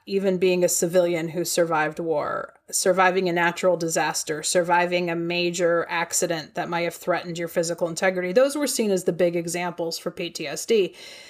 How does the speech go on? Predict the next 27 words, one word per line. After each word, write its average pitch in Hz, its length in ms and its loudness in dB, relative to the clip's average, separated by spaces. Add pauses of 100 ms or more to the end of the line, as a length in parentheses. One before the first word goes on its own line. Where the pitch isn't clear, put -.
(240)
But 233 140 2
Shapiro 330 540 2
even 196 240 0
started 190 340 0
to 185 80 0
recognize 180 720 -2
that 180 300 0 (440)
other 262 420 2
life 190 380 2
stressors, - 1080 -2 (280)
if 202 240 -4
they're 196 200 4
left 185 380 2
unresolved, 180 920 0
things 214 260 2
we 196 100 4
don't 190 280 2
automatically 180 720 2
associate 196 540 2
with 160 160 -4
P 156 160 -6
T 160 180 -8
S 180 180 -4
D, 151 240 -8
like 202 240 2
divorce, 165 640 -2 (580)
infidelity, 175 920 0